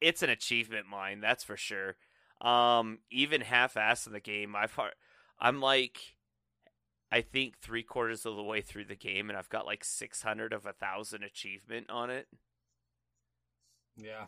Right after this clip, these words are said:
Speaker 2: just one of those
Speaker 1: So.
Speaker 2: where you just get it for playing it.
Speaker 1: Yeah, pretty much. Like, it, it's not quite an Avatar, but,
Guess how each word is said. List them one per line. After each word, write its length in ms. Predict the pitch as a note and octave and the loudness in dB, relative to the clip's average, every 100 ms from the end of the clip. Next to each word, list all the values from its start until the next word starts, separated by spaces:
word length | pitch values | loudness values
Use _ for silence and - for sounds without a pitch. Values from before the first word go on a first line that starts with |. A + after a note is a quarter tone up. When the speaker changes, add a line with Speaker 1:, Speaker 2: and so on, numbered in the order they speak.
| - | -14
Speaker 2:
just 140 | A#2+ | -14
one 120 | C3 B2 | -8 -4
of 60 | |
those 100 | G2 | -4
Speaker 1:
So. 60 | F#2+ | -4
Speaker 2:
where 80 | A2+ | -8
you 60 | |
just 140 | A2 - | -12 -12
get 100 | A#2 | -12
it 40 | - | -14
for 60 | |
playing 320 | G2+ A#2 A2 | -12 -10 -10
it. 180 | C#3 D#3 - _ _ _ _ _ _ | -8 -10 -12 _ _ _ _ _ _
Speaker 1:
Yeah, 320 | A#2+ A#2+ G#2+ A2+ | 6 6 6 2
pretty 200 | - A#2+ | 0 -2
much. 460 | G#2+ G2 G2 - - _ _ | 0 -4 -6 -10 -12 _ _
Like, 340 | B2 B2 - _ | 4 4 2 _
it, 200 | C#3+ D3 C#3+ | 2 2 2
it's 260 | D3+ - | -2 -4
not 360 | D3 D#3 E3+ D#3 | -2 4 4 2
quite 300 | - F3+ E3+ | 2 2 2
an 120 | B2 | -4
Avatar, 880 | - A2+ A2+ D3+ D3+ F3+ F3+ F#3 F3+ - | 0 4 4 2 -2 2 2 2 -2 0
but, 360 | A#2 A2 A2 | 2 2 0